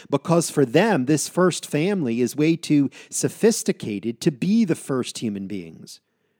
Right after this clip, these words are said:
For example, in just the first four chapters of Genesis, we learn that God created Adam and Eve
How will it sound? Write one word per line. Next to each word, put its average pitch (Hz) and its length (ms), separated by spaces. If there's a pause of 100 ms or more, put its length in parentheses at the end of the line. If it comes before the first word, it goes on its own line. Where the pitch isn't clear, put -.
(380)
For 139 220
example, 139 580
in 120 140
just 156 260
the - 80
first - 460
four 139 260
chapters 135 640
of 95 140
Genesis, 127 760 (300)
we 143 120
learn 143 340
that 113 180
God 147 400
created 135 640
Adam 139 420
and 113 300
Eve 131 480